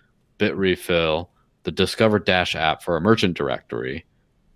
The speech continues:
and comes with a little paper wallet full of a little bit of Dash to begin with. And so basically you just get this phone, you have,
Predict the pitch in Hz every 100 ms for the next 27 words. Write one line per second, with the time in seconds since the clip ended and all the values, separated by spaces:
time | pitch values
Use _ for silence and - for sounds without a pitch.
0 | - 113 123 117 110 110 101 95 95 101
1 | - 101 98 90 85 85 - 95 85 -
2 | - 90 90 85 80 71 69 - - -
3 | 80 69 - _ _ _ _ _ _ _
4 | - 90 - - 98 95 92 87 127 131
5 | 117 104 92 87 80 90 - 90 - 90
6 | 85 82